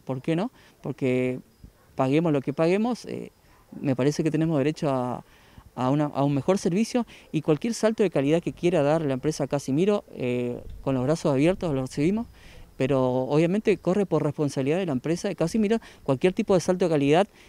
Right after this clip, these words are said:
y una sana competencia, que obviamente lo-, los vecinos vamos a estar reconformes, reconformes por ese lado.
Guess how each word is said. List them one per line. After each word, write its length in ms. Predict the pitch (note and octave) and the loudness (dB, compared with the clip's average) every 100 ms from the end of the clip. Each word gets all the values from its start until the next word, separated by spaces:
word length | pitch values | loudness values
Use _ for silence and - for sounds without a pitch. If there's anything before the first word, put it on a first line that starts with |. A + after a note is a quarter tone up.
| - | -6
y 140 | C#3 | 0
una 120 | C3 C3+ | 2 2
sana 280 | - F3 | 2 2
competencia, 640 | E3+ E3 E3 G3 G3+ A3+ C#4+ - - - - | 2 0 2 2 2 0 -8 -14 -20 -20 -20
que 100 | - | -14
obviamente 420 | - D3 D#3 G#3+ G#3 | -4 0 0 0 -2
lo-, 120 | E3+ | -2
los 120 | C#3 C3 | -2 -2
vecinos 240 | - F#3+ | -2 -2
vamos 160 | F3+ D3 | -2 -2
a 60 | E3 | -4
estar 260 | - C#3 | -4 -2
reconformes, 600 | C#3+ G#3 E3+ C#3+ F3+ C#3+ - - - - _ - | 0 2 0 -2 -4 -4 -12 -20 -20 -20 _ -4
reconformes 560 | C#3+ F#3+ E3+ C#3+ C3+ | 2 2 0 -4 -6
por 140 | A#2+ C#3+ | -8 -8
ese 140 | - | -8
lado. 120 | C3+ | -10